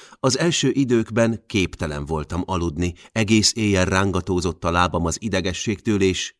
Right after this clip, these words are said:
előfordult, hogy bepisiltem. Annyira féltem, hogy egészen picire húztam össze magam, mintha abban reménykedtem volna, hogy reggelre eltűnök.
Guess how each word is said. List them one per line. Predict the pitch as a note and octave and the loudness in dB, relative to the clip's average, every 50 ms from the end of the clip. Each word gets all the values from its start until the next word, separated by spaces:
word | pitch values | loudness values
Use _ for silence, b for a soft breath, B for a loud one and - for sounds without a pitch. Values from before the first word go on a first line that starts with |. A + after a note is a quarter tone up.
| _ _ _ _ _ | _ _ _ _ _
előfordult, | - G2 F2 D#2 D2+ - - - D#2+ D#2+ E2+ F2+ D#2+ - | -6 -4 -2 -4 -4 -6 -6 -8 -6 -4 -4 -4 -4 -4
hogy | F2+ E2 D#2 | -8 -8 -8
bepisiltem. | D#2+ D#2 - - C2+ - - - C#2 C2 _ _ - C2+ C2 _ _ _ _ _ b b b b b b b b b b b | -8 -10 -10 -12 -14 -14 -14 -14 -16 -20 _ _ -20 -20 -20 _ _ _ _ _ b b b b b b b b b b b
Annyira | - A2 G#2+ G#2 G2+ F#2+ E2+ D#2 D2 C#2+ | -4 -2 -2 -2 0 -2 -4 -6 -8 -14
féltem, | - - F#2 F#2 G2 F#2+ - G2 F2+ | -8 -8 -6 -6 -6 -6 -4 -6 -4
hogy | E2+ F#2 F#2 - - | -4 -4 -6 -6 -10
egészen | _ G#2 A2 A2 G#2 G#2 F#2+ F2+ F2 - - E2+ D#2+ D2+ _ _ | _ -10 -8 -4 -2 -2 -2 -2 -4 -4 -4 -4 -6 -6 _ _
picire | - A#2 A2+ - - G2+ E2+ D#2 D2 | -2 -2 -2 -2 -4 -4 -4 -4 -6
húztam | E2+ F#2 F#2 E2+ - - F#2+ E2+ - | -6 -6 -6 -6 -4 -4 -4 -6 -4
össze | - E2 - - - F2+ | -6 -6 -6 -4 -2 -2
magam, | E2 E2 E2 E2 F2+ F2+ F#2 B B B B B B | -2 -2 0 0 0 -2 -2 B B B B B B
mintha | B C#3 C#3 A#2+ - C#3+ | B 2 2 4 2 -2
abban | - - D#3+ C#3 B2+ C3 B2 | 0 0 0 2 2 2 4
reménykedtem | B2 C3 B2+ A#2+ A2 G#2 - G#2+ - _ - G#2+ G2 | 4 4 6 6 4 4 0 -4 -2 _ 0 0 2
volna, | G#2 B2 A#2+ A2+ G#2+ | 4 4 4 4 2
hogy | F#2+ G2+ G2+ F#2 E2+ E2+ _ _ _ | 2 2 0 0 -2 -8 _ _ _
reggelre | _ - G#2 G2+ G2 E2 D#2 E2+ E2 E2 E2 F2 - _ | _ -4 -2 -2 -2 -2 -4 -4 -4 -4 -4 -8 -10 _
eltűnök. | - E2 D2+ C#2+ C#2 _ _ - D2+ C#2 C2+ - - _ _ - | -10 -10 -10 -10 -14 _ _ -18 -16 -16 -16 -20 -20 _ _ -20